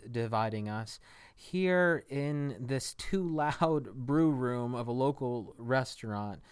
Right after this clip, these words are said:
sat persons of different backgrounds, different ages, different beliefs, who were listening to one another.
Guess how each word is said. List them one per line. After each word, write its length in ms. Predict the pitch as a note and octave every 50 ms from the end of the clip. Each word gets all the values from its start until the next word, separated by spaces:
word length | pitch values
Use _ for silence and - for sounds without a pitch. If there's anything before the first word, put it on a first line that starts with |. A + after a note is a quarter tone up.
| - - - - - - - - - -
sat 320 | - - D3+ C#3+ B2+ -
persons 680 | - D3 D3+ D3+ C#3+ - - C3+ C3 B2+ B2+ B2 A2+ -
of 100 | A#2+ A#2
different 320 | A#2+ B2+ - - A2+ G2+ G#2+
backgrounds, 1040 | A#2+ B2+ C3 A#2+ A2 B2 B2 B2 B2 A#2+ A#2+ A#2 A2+ A2 A2 G#2+ - - - - - - - - - - _ - - -
different 260 | - - - G#2+ G#2+
ages, 400 | A2+ A#2+ B2 A2+ A#2+ A#2 A2+ G#2+
different 300 | - A#2 - - G#2 F#2+
beliefs, 680 | G#2+ G#2 G#2+ A2 A2 A2 G#2 - - - - - - - - - - -
who 480 | - C3 B2+ B2 A#2+ A#2+ A#2 F#2 - - -
were 240 | A#2 A#2 A#2 A#2 A2+
listening 1040 | A2+ A2+ A2+ A#2 B2 B2+ - - - C#3+ B2+ A#2+ A#2 A2+ A2 G#2+ G#2+ G#2+ A2 A#2 - -
to 120 | - -
one 200 | G#2+ G#2+ G#2+ G#2+
another. 540 | G#2 G#2 G2+ G#2+ G#2+ G2+ G2 G2 G2+ A2 -